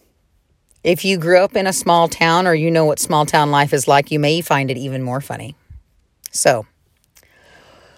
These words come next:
when I was twenty years old, I was dating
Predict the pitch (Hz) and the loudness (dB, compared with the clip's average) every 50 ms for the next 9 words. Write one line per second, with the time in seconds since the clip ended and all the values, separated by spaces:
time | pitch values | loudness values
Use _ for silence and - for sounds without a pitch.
0 | _ _ _ - 226 214 202 196 208 220 247 240 208 190 170 165 165 156 - - | _ _ _ 4 4 6 6 4 4 2 2 4 4 4 4 4 2 0 -4 -6
1 | - 190 190 202 196 190 226 220 190 139 135 - - - _ _ _ _ _ _ | -6 -4 -4 -4 -4 -4 -4 -2 -2 -2 -2 -4 -6 -12 _ _ _ _ _ _
2 | _ _ _ _ - - - 151 160 185 202 185 165 151 - 165 147 143 143 151 | _ _ _ _ -16 -4 0 2 2 4 2 2 0 0 0 0 0 0 -2 -2
3 | 160 165 170 170 170 | -4 -4 -6 -8 -10